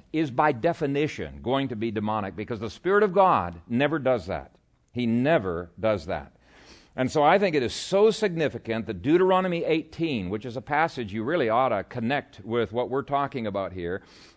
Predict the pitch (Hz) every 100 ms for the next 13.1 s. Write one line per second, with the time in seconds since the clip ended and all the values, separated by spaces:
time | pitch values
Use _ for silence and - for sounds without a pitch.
0 | 107 107 196 214 208 208 185 151 175 175
1 | 170 160 131 135 - 190 233 240 175 151
2 | 156 - 139 - - 240 254 - 220 180
3 | 131 - - 208 - - 139 139 127 135
4 | 127 220 233 143 131 - - 101 117 175
5 | 123 180 160 143 110 139 185 - 190 170
6 | 196 120 - - 107 110 214 240 - -
7 | 156 220 220 185 196 220 214 214 208 190
8 | 214 208 - 180 175 151 151 233 185 151
9 | - - - 175 165 - 214 254 247 196
10 | 165 160 - 135 175 208 190 208 220 -
11 | 202 190 160 175 202 151 123 143 - 151
12 | 151 135 - 202 202 202 170 175 135 165
13 | -